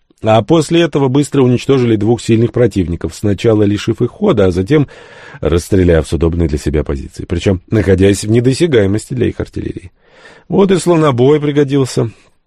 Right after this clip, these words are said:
Позволит снаряды к пушкам экономить. Э, сможем работать по пушкам с дистанции в пятьсот-шестьсот метров? Зависит от погоды и видимости. В тихую погоду и днем вполне.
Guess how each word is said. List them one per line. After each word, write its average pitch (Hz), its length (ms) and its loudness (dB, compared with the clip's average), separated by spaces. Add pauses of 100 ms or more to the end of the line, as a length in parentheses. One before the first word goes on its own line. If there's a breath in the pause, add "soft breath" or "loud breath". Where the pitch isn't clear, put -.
(140)
Позволит 127 520 4
снаряды 110 500 0
к - 80 -16
пушкам 107 420 -2
экономить. 98 520 -6 (340 loud breath)
Э, 98 160 0
сможем 202 400 2
работать 131 380 0
по 107 100 0
пушкам 95 420 0
с 76 60 0
дистанции 82 560 0
в 73 80 -4
пятьсот-шестьсот 87 680 -2
метров? - 340 -4 (1300 soft breath)
Зависит 165 720 0
от 226 140 -4
погоды 185 500 0
и 180 40 0
видимости. 151 580 2
В 123 100 -6
тихую 190 320 0
погоду 190 380 2
и - 20 2
днем 175 220 0
вполне. 156 400 2